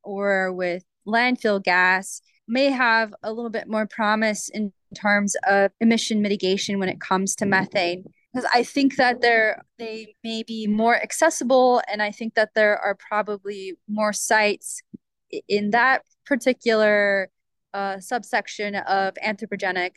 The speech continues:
methane emissions where you do have enough methane gas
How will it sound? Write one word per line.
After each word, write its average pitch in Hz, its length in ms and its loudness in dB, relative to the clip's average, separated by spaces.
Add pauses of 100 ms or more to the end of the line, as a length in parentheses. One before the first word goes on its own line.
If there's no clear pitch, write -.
methane 190 320 -4
emissions 180 760 -6
where 208 300 2
you 202 360 -2 (120)
do 262 220 4
have 196 340 2 (100)
enough 190 360 -4 (560)
methane 202 400 -2
gas 196 420 2